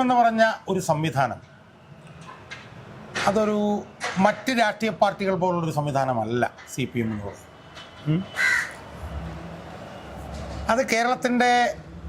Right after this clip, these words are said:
പൊതുമണ്ഡലത്തിൽ അടി മുതൽ മുടി വരെ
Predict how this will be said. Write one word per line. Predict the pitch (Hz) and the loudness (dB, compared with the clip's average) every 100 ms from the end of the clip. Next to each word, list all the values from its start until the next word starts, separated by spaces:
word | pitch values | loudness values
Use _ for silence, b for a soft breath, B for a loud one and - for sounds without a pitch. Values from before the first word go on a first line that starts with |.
| - 190 | -4 0
പൊതുമണ്ഡലത്തിൽ | 202 240 240 226 220 214 226 226 - - - - - - - - | 2 4 4 4 2 2 -2 -4 -12 -20 -20 -18 -18 -18 -4 0
അടി | 190 247 | 2 2
മുതൽ | 247 226 226 | 2 4 2
മുടി | 214 185 180 208 | 2 2 2 2
വരെ | 202 190 190 190 | 2 4 4 2